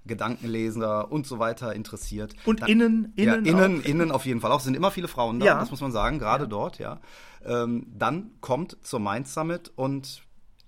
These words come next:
Speaker 1: ja, genießt einfach diesen Kontakt, diesen unwahrscheinlich angenehmen familiären Kontakt und erlebt diesen wunderbaren Kongress. Ähm, wo kann man Karten herbekommen? Wo kann man buchen?
Speaker 2: Auf der Webseite mind summit punkt net, also mint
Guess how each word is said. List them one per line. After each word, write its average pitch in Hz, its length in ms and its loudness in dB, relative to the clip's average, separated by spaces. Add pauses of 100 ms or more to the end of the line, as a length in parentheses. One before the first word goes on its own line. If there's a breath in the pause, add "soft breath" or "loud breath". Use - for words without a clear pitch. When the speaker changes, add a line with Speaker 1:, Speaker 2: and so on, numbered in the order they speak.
(120)
Speaker 1:
ja, 135 140 -4
genießt 131 480 -2
einfach 156 320 -4
diesen 139 240 -6
Kontakt, 135 440 -8
diesen 110 180 -8
unwahrscheinlich 139 560 -6
angenehmen 120 500 -6
familiären 110 500 -6
Kontakt 117 480 -12
und 117 240 -10
erlebt 113 460 -8
diesen 113 260 -8
wunderbaren 113 500 -6
Kongress. 113 540 -10 (460 loud breath)
Ähm, 110 540 -2 (300)
wo 135 320 -2
kann 175 240 -4
man 165 420 -6 (720)
Karten 120 320 -6
herbekommen? 92 440 -10
Wo 127 60 -6
kann 147 140 -6
man 139 140 -2
buchen? 131 340 -8
Speaker 2:
Auf 127 100 -16
der 151 140 -8
Webseite 147 640 -4
mind 175 480 -6 (260)
summit 160 640 -8
punkt 147 380 -8
net, 175 360 -6
also 135 380 -10
mint 170 560 -4